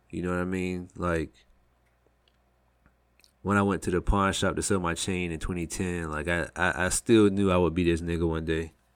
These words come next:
Like, in twenty fifteen, like, in twenty fifteen, when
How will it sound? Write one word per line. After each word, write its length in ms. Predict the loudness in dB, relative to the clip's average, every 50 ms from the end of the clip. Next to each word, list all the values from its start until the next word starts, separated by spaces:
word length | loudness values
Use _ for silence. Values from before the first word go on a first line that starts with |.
| _ _ _ _
Like, 400 | -4 -2 -2 -2 -2 -4 -6 -12 _
in 180 | -8 -8 -6 2
twenty 300 | 4 4 4 4 2 4
fifteen, 680 | 2 2 2 2 0 0 0 2 0 0 0 -2 -4 -8 _ _ _ _ _ _ -20 -20 -20 -20 -20 -20 -20 _ _ _ _ _ _ _ -20 _ _ _ _ _ _ _ _ _ _ _ _ _ _ _ _
like, 260 | 2 4 6 6 4
in 140 | 2 0 2
twenty 220 | 4 6 6 6
fifteen, 760 | 6 4 2 2 2 0 2 2 4 2 2 0 -2 -4 -6 -10 _ _ _ -18 -16 -16 -16 -18 -20 -20 -20 _ _ _ _ -12 -10 -10 -10 0
when 680 | 4 4 6 6 6 6 4 4 2 0 -2 -6 -8